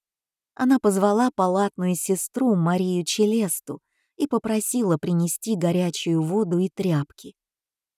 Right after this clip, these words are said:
Вдвоем с жилистой монахиней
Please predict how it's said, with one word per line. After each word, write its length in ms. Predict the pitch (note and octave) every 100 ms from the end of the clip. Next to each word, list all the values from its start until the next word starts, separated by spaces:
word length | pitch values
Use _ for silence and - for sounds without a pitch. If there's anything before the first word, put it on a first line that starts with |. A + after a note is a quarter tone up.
| _
Вдвоем 720 | E3 E3+ D#3+ F3 F3+ C4+ B3 F#3
с 60 |
жилистой 720 | E3 D#3+ G#3 G3 D3+ - D#3+ D3+
монахиней 840 | D#3 D#3+ G3+ B3 - G3+ G3 F#3+